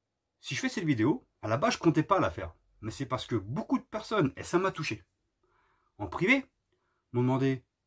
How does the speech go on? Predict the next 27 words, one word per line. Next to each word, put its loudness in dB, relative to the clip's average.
Pourquoi -6
t'as -6
quitté -6
J -4
V -2
M ? 0
Pourquoi -8
tu -6
n'y -2
es -2
plus ? -2
Est-ce -14
que -8
tu -10
vas -2
y -4
revenir ? 2
Est-ce -10
que -8
tu -6
vas 0
repasser -6
sur -2
la 0
directe ? » 0
Et, 0
euh, 0